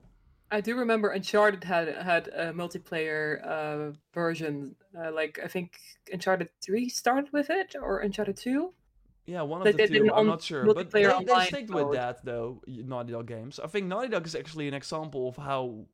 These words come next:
Speaker 2: they actually succeeded, because people are actually pretty excited about the multiplayer in The Last of Us and Uncharted four. Um, but, like, Tomb Raider had it as well, and that was, like, kinda weird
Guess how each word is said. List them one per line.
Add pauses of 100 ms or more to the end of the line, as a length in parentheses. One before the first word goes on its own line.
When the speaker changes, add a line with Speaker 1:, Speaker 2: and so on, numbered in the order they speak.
Speaker 2:
they
actually
succeeded,
because
people
are
actually
pretty
excited
about (100)
the
multiplayer
in
The
Last
of
Us
and
Uncharted
four. (600)
Um, (540)
but,
like, (160)
Tomb
Raider
had
it
as
well, (340)
and
that
was,
like,
kinda
weird